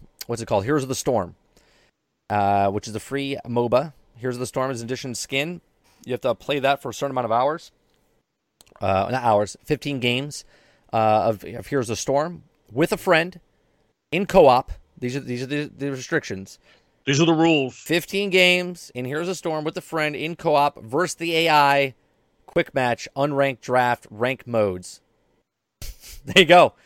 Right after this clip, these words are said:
Speaker 2: Jesus
Speaker 1: So,
Speaker 2: Christ.
Speaker 1: so if you want one of those skins, uh, that's what you have to do. Go play Heroes of the Storm.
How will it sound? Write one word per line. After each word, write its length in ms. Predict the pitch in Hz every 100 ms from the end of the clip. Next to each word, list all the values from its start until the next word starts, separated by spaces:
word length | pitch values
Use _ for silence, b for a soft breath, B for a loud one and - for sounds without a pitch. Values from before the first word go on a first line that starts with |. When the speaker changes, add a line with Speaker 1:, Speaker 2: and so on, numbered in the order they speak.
| b b
Speaker 2:
Jesus 380 | 147 170 139 92
Speaker 1:
So, 460 | - - 175 170 165
Speaker 2:
Christ. 220 | 151 -
Speaker 1:
so 140 | 175
if 140 | 160 190
you 80 | 208
want 240 | 208 190
one 100 | 202
of 60 | 196
those 240 | 208 190
skins, 720 | - 214 208 160 143 127 -
uh, 540 | - 123 120 117 110 113
that's 260 | - 127 -
what 100 | 117
you 80 | 123
have 80 | 120
to 80 |
do. 380 | 113 95 87 107
Go 140 | 117 113
play 180 | 123 110
Heroes 200 | 120 101
of 40 |
the 80 | 104
Storm. 400 | - 90 82